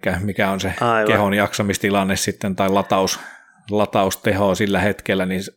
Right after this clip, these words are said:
Speaker 2: Mm.
Speaker 1: mä muistan, että siellä oli aika hurjaa viime vuonna, että siinäkin yhteen kisaan lähettiin, niin ennen kisaa oli semmosella nuorella naiskuskilla, niin näytti viisi, viittä se tehomittari, eli viisi kautta sata, ja mä en oo saanut ite ikinä alle sen viiden, että se on, niinku,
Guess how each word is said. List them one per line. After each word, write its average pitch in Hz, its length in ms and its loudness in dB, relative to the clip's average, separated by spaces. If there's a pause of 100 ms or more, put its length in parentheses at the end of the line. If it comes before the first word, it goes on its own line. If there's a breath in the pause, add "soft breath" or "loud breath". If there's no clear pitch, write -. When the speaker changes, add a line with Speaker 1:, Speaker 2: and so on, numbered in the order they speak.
(120)
Speaker 2:
Mm. 123 80 -2
Speaker 1:
mä 117 100 4
muistan, 107 320 2
että - 80 -4
siellä 101 140 0
oli 104 160 -2
aika 120 360 0
hurjaa 98 420 2
viime 98 260 0
vuonna, 90 280 0
että 90 140 -8
siinäkin 101 280 -2
yhteen 104 340 0
kisaan 95 420 0
lähettiin, 92 480 0
niin 92 120 -4
ennen 113 280 -2
kisaa 98 760 0
oli 95 240 0
semmosella 95 640 0
nuorella 95 480 0
naiskuskilla, 95 680 -2
niin 90 160 -2
näytti 101 360 0
viisi, 107 380 0 (500 loud breath)
viittä 107 360 2
se 92 140 0
tehomittari, 92 680 0
eli 98 80 -2
viisi 110 260 2
kautta 95 320 -2
sata, 95 400 0
ja 98 80 0
mä 123 120 2
en 113 60 2
oo 107 60 2
saanut 104 340 -2
ite 117 280 2
ikinä 110 380 2
alle 98 260 2
sen 92 240 -2
viiden, 98 420 0
että - 160 -10
se - 100 -2
on, 95 120 -2
niinku, 98 260 -2